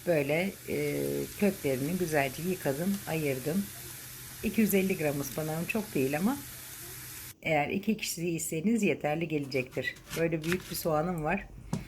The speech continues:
Yarısını kullanacağım. Yarısını da, e, diğer yemeğim için ayıracağım.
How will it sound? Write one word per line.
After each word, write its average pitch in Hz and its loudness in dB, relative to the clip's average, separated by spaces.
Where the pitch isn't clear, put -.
Yarısını 147 2
kullanacağım. 160 0
Yarısını 160 0
da, 233 2
e, 135 2
diğer 160 4
yemeğim 151 0
için 143 -2
ayıracağım. 139 0